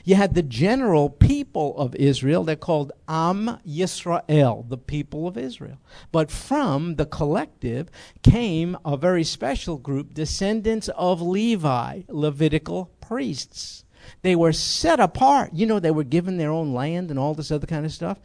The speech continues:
And what did they do? They represented, they were supposed to, God to man, and they interceded between man and God.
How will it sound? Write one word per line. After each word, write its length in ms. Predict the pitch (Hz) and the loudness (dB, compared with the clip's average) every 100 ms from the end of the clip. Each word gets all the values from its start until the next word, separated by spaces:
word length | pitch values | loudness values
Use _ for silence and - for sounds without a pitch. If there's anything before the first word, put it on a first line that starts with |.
| - _ | -20 _
And 160 | 135 131 | -8 0
what 180 | 135 | 2
did 120 | 139 147 | 2 2
they 160 | 170 | 0
do? 300 | 185 294 220 - - - - | 0 -2 -2 -8 -20 -20 -2
They 220 | 147 170 | 2 4
represented, 1000 | 143 165 - 262 220 165 165 190 208 170 | 4 2 2 -2 0 0 0 -2 -4 -4
they 100 | 131 | -4
were 80 | 127 | -4
supposed 400 | - 165 165 - | -2 -2 -2 -2
to, 180 | 123 131 - - 117 | -6 -6 -14 -20 -6
God 800 | 127 135 127 127 143 190 240 202 - _ _ | 0 4 6 4 2 0 -4 -8 -10 _ _
to 160 | - 127 | -8 -6
man, 640 | 156 175 123 113 143 156 - - - | -4 -4 -4 -8 -12 -14 -18 -20 0
and 220 | 156 151 | 2 4
they 140 | 160 | 4
interceded 960 | 185 202 185 175 - 269 294 160 156 127 | 4 0 0 -4 -4 -2 0 0 0 -2
between 640 | 156 139 151 147 151 143 - - | -4 -2 0 0 0 -4 -10 -12
man 680 | 143 214 214 123 131 170 - | -6 -4 -2 -4 -6 -10 -14
and 240 | 165 175 180 | -10 -8 -4
God. 360 | 220 247 131 | -4 -4 -10